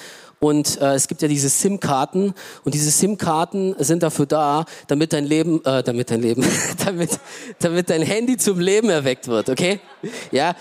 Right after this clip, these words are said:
das heißt, dein Handy ist einfach, egal wie teuer es ist, kann zweitausend Euro kosten, was auch immer, ja. Aber wenn die, wenn es, wenn, wenn die sim-Karte nicht drin ist, dann ist es, äh, Attrappe,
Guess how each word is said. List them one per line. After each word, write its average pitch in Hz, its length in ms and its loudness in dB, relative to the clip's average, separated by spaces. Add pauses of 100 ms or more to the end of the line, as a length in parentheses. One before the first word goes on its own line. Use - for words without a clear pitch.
(100)
das 151 120 2
heißt, 190 180 2
dein 180 80 2
Handy 208 300 2
ist 196 160 2
einfach, 180 400 -2
egal 143 300 0
wie 147 60 2
teuer 139 280 2
es 123 100 -2
ist, 123 200 0
kann 117 140 -2
zweitausend 123 540 2
Euro 120 200 4
kosten, 117 280 0
was 123 220 2
auch 135 160 2
immer, 135 160 2
ja. 135 160 2 (380)
Aber 143 240 2
wenn 147 160 2
die, 143 280 2
wenn 139 360 2
es, 143 260 0
wenn, 147 300 0
wenn 143 120 0
die 143 60 0
sim-Karte 170 380 2
nicht 147 200 0
drin 196 140 2
ist, 175 300 2
dann 156 140 2
ist 160 200 0
es, - 180 0
äh, 143 380 0 (680)
Attrappe, 143 420 -2